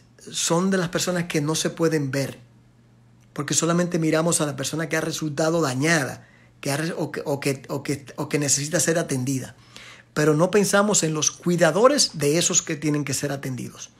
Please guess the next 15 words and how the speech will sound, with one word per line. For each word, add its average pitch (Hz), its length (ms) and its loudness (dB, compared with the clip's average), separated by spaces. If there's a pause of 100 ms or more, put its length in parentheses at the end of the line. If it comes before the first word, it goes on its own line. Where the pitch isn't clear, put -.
(2250)
Y 147 100 -8
por 143 180 0
eso, 180 500 2 (400)
eh, 151 500 -4
muchas 165 380 -2
veces, 175 360 -4 (1200)
a 143 100 -6
veces 165 240 -4
el 160 120 -2
ser 160 180 0
humano 156 280 0
necesita 147 600 -2
pasar 131 540 -4 (560)
por 143 140 -4
situaciones 143 640 -2